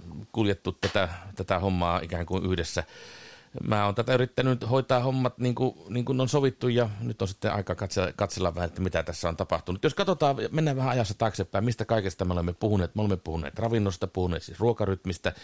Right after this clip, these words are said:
olemme puhuneet suolasta ja mitä se suola tarkoittaa, olemme puhuneet liikunnasta, olemme puhuneet unesta ja monesta muusta asiasta. Niin mitä sä luulet, kuinka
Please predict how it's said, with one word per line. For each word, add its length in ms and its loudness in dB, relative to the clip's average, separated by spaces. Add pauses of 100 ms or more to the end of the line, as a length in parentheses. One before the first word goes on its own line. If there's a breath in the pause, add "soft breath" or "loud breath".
(280 loud breath)
olemme 280 2
puhuneet 340 -2
suolasta 640 2 (420 loud breath)
ja 120 0
mitä 200 0
se 100 -4
suola 280 2
tarkoittaa, 640 0
olemme 180 2
puhuneet 380 -4
liikunnasta, 680 2
olemme 200 0
puhuneet 380 -4
unesta 420 2
ja 100 2
monesta 320 0
muusta 300 0
asiasta. 460 0 (640 loud breath)
Niin 360 4 (880)
mitä 360 2
sä 120 4
luulet, 460 4
kuinka 280 4